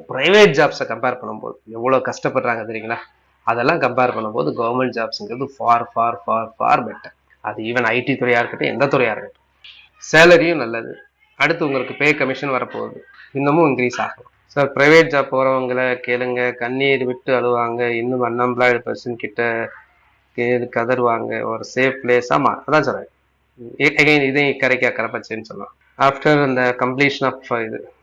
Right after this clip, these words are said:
அதை பத்தி கம்யூனிட்டி வைஸ் எவ்வளவு சேஃப் ரேங்க் அப்படிங்கிறத பார்க்கலாம், மாதிரி சொல்றேன், போறேன். Sir, is there any reservation followed in promotion government jobs? For example, candidate who took post in general post faster promotions can a candidate who took in a communal category, correct?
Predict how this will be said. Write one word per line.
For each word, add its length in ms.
அதை 240
பத்தி 260
கம்யூனிட்டி 420
வைஸ் 240
எவ்வளவு 360
சேஃப் 280
ரேங்க் 380
அப்படிங்கிறத 560
பார்க்கலாம், 340
மாதிரி 180
சொல்றேன், 320
போறேன். 220
Sir, 160
is 140
there 160
any 140
reservation 520
followed 300
in 100
promotion 540
government 340
jobs? 200
For 120
example, 420
candidate 400
who 160
took 160
post 280
in 120
general 360
post 320
faster 380
promotions 580
can 180
a 80
candidate 400
who 100
took 160
in 100
a 80
communal 380
category, 320
correct? 280